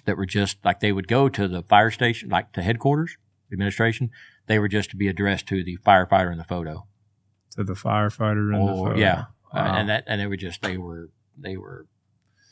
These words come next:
Speaker 1: thank
Speaker 2: And
Speaker 1: you letters. They were thinking of you
Speaker 2: Yeah.
Speaker 1: letters. They were, you know, just, uh, I got a, got a memo from, like, the Royal British Navy.
Speaker 2: No kidding.
Speaker 1: Yeah, a little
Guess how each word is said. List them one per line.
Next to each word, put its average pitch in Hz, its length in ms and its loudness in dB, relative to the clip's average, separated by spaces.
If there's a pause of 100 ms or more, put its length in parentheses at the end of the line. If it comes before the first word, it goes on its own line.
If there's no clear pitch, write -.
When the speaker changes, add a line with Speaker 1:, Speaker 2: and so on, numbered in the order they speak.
(160)
Speaker 1:
thank 92 160 0
Speaker 2:
And 123 100 6
Speaker 1:
you 113 100 2
letters. 110 400 2
They 82 200 -8
were 80 420 -10 (340)
thinking 113 280 4
of 110 120 4
you 107 140 6
Speaker 2:
Yeah. 110 60 10
Speaker 1:
letters. 104 500 6
They 92 160 -6
were, - 240 -8
you - 100 -2
know, 92 160 -2
just, 95 280 -6 (720)
uh, 90 40 -4 (180)
I 90 40 0
got 90 220 4
a, 87 400 -6
got 98 160 6
a - 20 0
memo 104 360 4
from, 98 180 -4
like, 90 160 0
the 92 100 -8
Royal 101 380 2
British 98 380 0
Navy. 101 520 2 (540)
Speaker 2:
No 107 140 0
kidding. 98 440 -2
Speaker 1:
Yeah, 92 240 0
a - 20 -2
little 92 280 -4